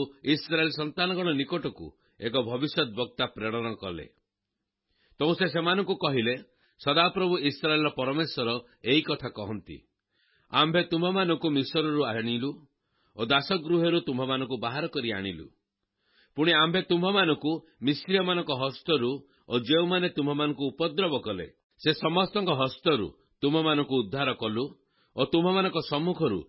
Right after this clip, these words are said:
ସେମାନଙ୍କୁ ଘଉଡ଼ାଇ ଦେଲୁ, ଆଉ ସେମାନଙ୍କ ଦେଶ ତୁମମାନଙ୍କୁ ଦେଲୁ। ପୁଣି ଆମ୍ଭେ ତୁମମାନଙ୍କୁ କହିଲୁ,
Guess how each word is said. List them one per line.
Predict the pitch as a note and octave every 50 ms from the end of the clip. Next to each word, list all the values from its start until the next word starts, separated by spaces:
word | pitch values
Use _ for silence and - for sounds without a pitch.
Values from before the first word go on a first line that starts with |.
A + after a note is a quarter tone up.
| _ _ _ -
ସେମାନଙ୍କୁ | - - C#3+ D3+ D#3+ E3+ E3+ C3+ C#3 C3
ଘଉଡ଼ାଇ | G#2 F#2+ A2+ C3 D3 D#3 C#3+ C3 B2
ଦେଲୁ, | G2+ G2+ F#2+ E2+ D2+ B1+ - _ _ _ _ _ _ _ _ _ _ _ _
ଆଉ | - C3 D3+
ସେମାନଙ୍କ | D3 - E3 F3 F#3 F#3+ G3 E3 E3+
ଦେଶ | C3 B2 C#3+ D3+ C#3+ F3+
ତୁମମାନଙ୍କୁ | F3+ - - D3+ D3 D#3+ E3+ E3+ D#3 C#3 A2 A2
ଦେଲୁ। | G#2 G2+ G#2 F#2 E2 D2 - _ _ _ _ _ _ _ _ _ _ _ -
ପୁଣି | C#3 D3+ D#3
ଆମ୍ଭେ | D3+ D3+ D#3 D3+ E3+
ତୁମମାନଙ୍କୁ | E3+ - D#3+ D#3+ D#3+ E3+ F3+ F3+ E3+ D3+ C3 D3
କହିଲୁ, | C#3 C#3+ B2+ A#2+ A#2 G#2+ G#2 A#2+